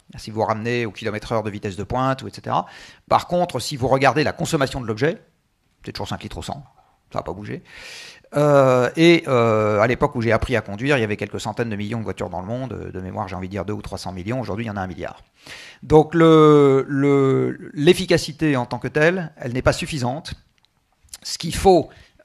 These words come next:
euh, pour que, euh, vous ayez des économies d'énergie en valeur absolue, c'est-à-dire la quantité totale de pétrole ou de gaz ou de charbon qu'on consomme, euh, il faut que vous rajoutiez des contraintes par-dessus, qui sont soit des contraintes économiques, soit des normes sociales.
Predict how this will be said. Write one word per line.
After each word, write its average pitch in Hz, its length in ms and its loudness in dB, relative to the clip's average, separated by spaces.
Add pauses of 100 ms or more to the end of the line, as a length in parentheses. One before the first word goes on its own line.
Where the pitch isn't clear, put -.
euh, 113 580 2
pour - 540 -6
que, 117 420 -4
euh, 92 240 -8
vous 104 240 -8
ayez 117 460 -4 (520)
des 151 300 2
économies 147 380 0
d'énergie 123 380 -2 (120)
en 139 80 2
valeur 120 240 2
absolue, 160 400 -6 (560)
c'est-à-dire 90 140 -8
la - 80 -12
quantité 98 360 -12
totale 123 520 -4
de 98 60 -10
pétrole 110 360 -6
ou 98 60 -10
de 95 100 -10
gaz 101 180 -4
ou 98 60 -12
de 101 80 -14
charbon 107 320 -6
qu'on - 100 -20
consomme, 165 360 -10 (560)
euh, 110 320 0
il 135 100 -8
faut 170 220 4
que 151 100 -2
vous 120 160 4
rajoutiez 143 680 4
des 117 160 -8
contraintes 127 640 -8 (160)
par-dessus, 120 440 0 (360)
qui 110 160 -14
sont 151 300 -6
soit 160 240 2
des 139 80 0
contraintes 135 320 -6
économiques, 107 420 -6
soit 123 120 -2
des 110 80 -4
normes 113 160 -2
sociales. - 380 -12